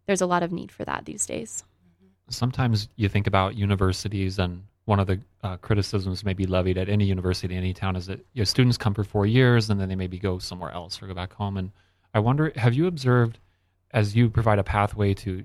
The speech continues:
Speaker 2: to the advocacy or to service to the community, that that engagement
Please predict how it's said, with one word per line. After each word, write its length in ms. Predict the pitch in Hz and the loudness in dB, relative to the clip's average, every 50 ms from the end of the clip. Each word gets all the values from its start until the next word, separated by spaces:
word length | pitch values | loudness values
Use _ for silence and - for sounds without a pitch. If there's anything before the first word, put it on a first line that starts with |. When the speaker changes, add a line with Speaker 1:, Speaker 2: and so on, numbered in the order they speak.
| - _ | -14 _
Speaker 2:
to 100 | - 101 | -4 -4
the 120 | 101 101 | -2 -2
advocacy 440 | 107 98 98 98 98 - - - 101 | -2 -2 -4 -4 -6 -8 -8 -8 -6
or 20 | 95 | -6
to 80 | - 101 | -6 -6
service 380 | - - 110 101 95 98 - | -4 -2 -2 0 0 -2 -4
to 80 | - 95 | -4 -8
the 80 | 90 | -10
community, 520 | - - 101 95 98 101 101 98 95 98 92 | -8 -6 -4 -2 0 0 0 0 0 0 0
that 260 | 95 92 92 92 - _ _ _ _ _ _ | 0 0 -2 -2 -4 _ _ _ _ _ _
that 120 | - 110 110 | 2 2 4
engagement 680 | 107 101 95 101 101 104 104 104 104 104 101 - - | 4 2 2 4 4 4 2 2 0 -2 -2 -2 -4